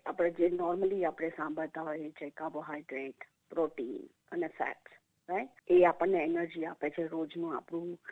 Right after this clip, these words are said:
ક્રિયાઓ કરવા માટે, પ્લસ આપણા શરીરમાં જે wear and tear થતું હોય છે એ કરવા માટે. પણ આપણે શરીરને જ્યારે બધું આપતા નથી,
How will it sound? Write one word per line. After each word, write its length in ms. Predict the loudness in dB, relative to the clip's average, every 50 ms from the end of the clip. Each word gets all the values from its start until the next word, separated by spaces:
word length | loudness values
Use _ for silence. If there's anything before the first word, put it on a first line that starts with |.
| -18 -18 _ _ _ _ _ _ -8
ક્રિયાઓ 400 | -4 2 6 10 10 10 10 10
કરવા 360 | 8 6 4 4 4 2 0
માટે, 340 | 0 0 -2 0 -2 -4 -4 -6 -10 _ _ -20 _ _ _
પ્લસ 240 | 2 4 4 4 4
આપણા 420 | 0 0 2 2 0 2 2 0
શરીરમાં 520 | 0 0 0 0 0 0 0 0 0 -2 0
જે 120 | 0 0
wear 240 | -2 0 -2 -2 0
and 180 | 0 0 0 0
tear 160 | 0 0 -2
થતું 400 | -2 -4 -10 -10 -8 -6 -4 -2
હોય 160 | -2 -2 -4
છે 260 | -4 -6 -6 -6 -8 -10 _ _ _
એ 60 | -6
કરવા 360 | -4 -4 -6 -8 -8 -8 -10 -10
માટે. 460 | -12 -14 -14 -12 -12 -12 -12 -14 _ _ _ _ _ _ _ 8
પણ 300 | 10 10 10 8 4 -2 -12 -20 -20 -4 _
આપણે 640 | 2 2 6 6 6 8 8 8 8 6 6 2 -2 -6 _ _ _ _ 4 6
શરીરને 500 | 8 8 8 4 0 0 -2 -2 0 6
જ્યારે 220 | 8 8 8 8
બધું 420 | 6 4 2 2 2 2 2 2 2 2 0
આપતા 360 | 0 0 0 4 _ 10 10
નથી, 460 | 10 8 6 2 0 -2 -2 -2 -2